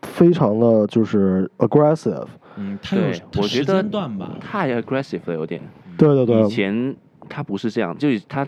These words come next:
Speaker 3: 就他有好多人革新嘛。
Speaker 1: 嗯。
Speaker 3: 以前你能看到很多你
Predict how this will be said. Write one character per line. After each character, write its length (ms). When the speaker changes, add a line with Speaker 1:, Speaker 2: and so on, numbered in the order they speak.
Speaker 3:
就 180
他 200
有 120
好 160
多 120
人 140
革 160
新 160
嘛。 140
Speaker 1:
嗯。 320
Speaker 3:
以 20
前 160
你 60
能 160
看 160
到 80
很 180
多 460
你 160